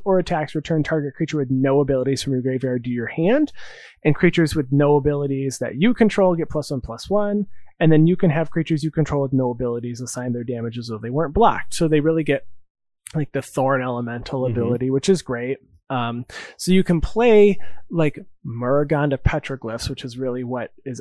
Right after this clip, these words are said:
Speaker 1: on this card, which is creatures with no abilities get, I believe Murrugonda gives plus two, plus two, though.
Speaker 2: Okay.
Speaker 1: Um,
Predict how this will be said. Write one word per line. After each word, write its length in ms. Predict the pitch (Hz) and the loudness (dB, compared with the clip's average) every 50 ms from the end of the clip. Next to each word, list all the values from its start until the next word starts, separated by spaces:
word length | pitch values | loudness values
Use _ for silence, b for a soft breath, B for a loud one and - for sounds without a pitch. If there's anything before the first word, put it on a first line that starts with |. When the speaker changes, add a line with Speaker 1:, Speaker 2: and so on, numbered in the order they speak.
| - - | -10 -6
Speaker 1:
on 460 | 113 120 120 117 113 113 113 98 - - | -6 -4 -4 -4 -6 -8 -8 -10 -8 -6
this 180 | 117 113 - | -6 -6 -6
card, 360 | - - - 117 113 117 117 | -6 -2 0 0 0 0 -2
which 180 | 117 113 - - | -4 -8 -8 -8
is 180 | 120 117 - - _ _ | -8 -8 -10 -14 _ _
creatures 340 | - - 143 - - 123 117 120 | -6 -4 -4 -4 -4 -6 -8 -8
with 80 | 113 - | -10 -8
no 140 | - 123 117 | -6 -6 -6
abilities 520 | 110 113 123 117 110 110 110 110 110 104 - | -4 -4 -4 -6 -6 -6 -8 -10 -12 -12 -10
get, 200 | - 113 107 - _ _ _ - | -10 -10 -10 -10 _ _ _ -10
I 100 | - 143 | -4 0
believe 240 | 135 165 180 185 147 | 2 4 6 6 4
Murrugonda 420 | 147 143 131 131 135 127 123 123 117 | 4 2 0 0 0 -2 -2 -4 -6
gives 140 | 110 - | -8 -8
plus 240 | - - 120 117 - | -10 -8 -8 -6 -6
two, 200 | - - - 151 | -6 -4 -4 -2
plus 300 | - - - 110 107 - | -2 -2 -4 -6 -6 -8
two, 240 | - - 151 151 151 | -4 -2 0 2 2
though. 200 | 170 180 185 196 | 4 4 2 2
Speaker 2:
Okay. 140 | 190 B B B B B B - | 2 B B B B B B 2
Speaker 1:
Um, 240 | 170 156 151 147 143 | 4 4 6 4 2